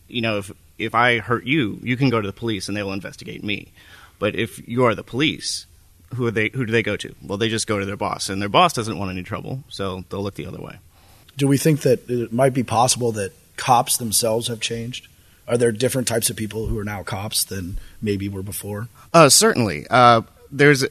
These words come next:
Speaker 1: there are different theories about why exactly this is going on, but I think part of it is, uh, you have federal, the federal government has, uh, subsidized hiring, uh, mi-, former military officers coming back from the wars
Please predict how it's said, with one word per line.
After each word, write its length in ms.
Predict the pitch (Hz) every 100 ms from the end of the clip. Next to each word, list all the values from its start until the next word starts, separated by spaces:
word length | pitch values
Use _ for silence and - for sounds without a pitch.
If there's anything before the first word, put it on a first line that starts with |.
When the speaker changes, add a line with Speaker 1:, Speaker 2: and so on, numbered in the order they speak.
| _
Speaker 1:
there 200 | 98 135
are 40 | 135
different 300 | 139 127 110
theories 480 | - - 123 113 104
about 300 | 95 95 92
why 240 | 110 104
exactly 340 | 98 92 107
this 160 | 95 95
is 120 | 95
going 280 | 98 92 90
on, 200 | 80 82
but 120 | 101
I 100 | 104
think 440 | 107 127 117 - - _
part 200 | - 135
of 80 | 127
it 180 | 131 120
is, 400 | 113 107 107 -
uh, 320 | - 92 95
you 120 | 104 120
have 80 |
federal, 380 | - 117 113 113 -
the 80 | 110
federal 260 | 131 123
government 380 | 113 107 104 -
has, 500 | 110 98 98 95 - _ _ -
uh, 220 | 78 78 - _ -
subsidized 760 | - 135 127 107 101 92 -
hiring, 560 | - 120 110 104 95 85 -
uh, 120 | 92
mi-, 160 | 101 110 -
former 260 | - 120 110
military 380 | 107 110 151 143
officers 400 | 139 139 147 -
coming 220 | 117 104
back 160 | 104
from 140 | - 104
the 80 | 92
wars 420 | 104 120 98